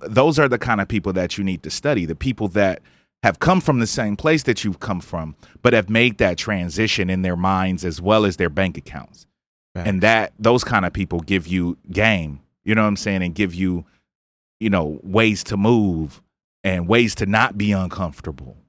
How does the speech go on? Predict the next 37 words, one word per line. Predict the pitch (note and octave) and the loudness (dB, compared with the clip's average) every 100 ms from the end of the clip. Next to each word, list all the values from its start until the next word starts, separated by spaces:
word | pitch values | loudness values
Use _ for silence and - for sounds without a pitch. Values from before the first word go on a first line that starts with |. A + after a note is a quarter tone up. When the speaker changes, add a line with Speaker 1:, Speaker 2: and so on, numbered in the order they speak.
| _ - | _ -10
Speaker 2:
Yes. | F#2+ F2+ D#2+ - - _ _ _ _ _ _ - | -6 -4 -6 -12 -16 _ _ _ _ _ _ -4
Speaker 1:
You | F#2+ | -2
know, | E2 | -2
Speaker 2:
Facts, | E2 | 0
Speaker 1:
you | |
don't | A2+ A#2+ | 2 2
Speaker 2:
man. | |
Speaker 1:
have | A#2+ B2+ | 2 0
to | A2 | 0
be | A2 | 0
around | G#2 G2+ F#2+ | 2 0 -2
Jeff | F#2+ F2+ | -2 -4
Bezos. | D#2 F#2 E2 E2+ | -4 -4 -4 -6
You | E2+ F#2+ | -6 -6
could | F#2+ | 0
be | A#2+ | 2
around | A#2 A2 F#2+ | 2 2 -2
Jay-Z. | E2+ E2+ D2 D#2 C2 F#2+ | -4 -8 -8 -12 -6 2
That, | A#2 A2+ | 2 4
I'm | A#2+ | 2
sure | - C3+ | 2 2
that's | A#2+ A2+ | 2 0
a | |
completely | A#2+ A2+ B2 F#2+ G2+ | -2 -2 -2 -2 -2
different, | A2+ G2+ A2 G2+ - - _ _ - | -2 -2 -2 -4 -8 -20 _ _ -8
same | - F3 D#3 | 2 2 4
Speaker 2:
Yes. | C#3 | 2
Speaker 1:
kind | D#3+ C3 | 2 4
of | |
mindsets. | B2+ F3 A#3 F3+ - A#2 - - - | 4 4 4 4 4 2 2 -6 -2
You | F3+ | 4
know | G#3 | 6
what | |
Speaker 2:
Yeah. | G3+ | 6
Speaker 1:
I'm | F#3+ | 2
saying? | G3 F#3+ F3+ C#3+ | 0 0 0 4
But | E3 | 2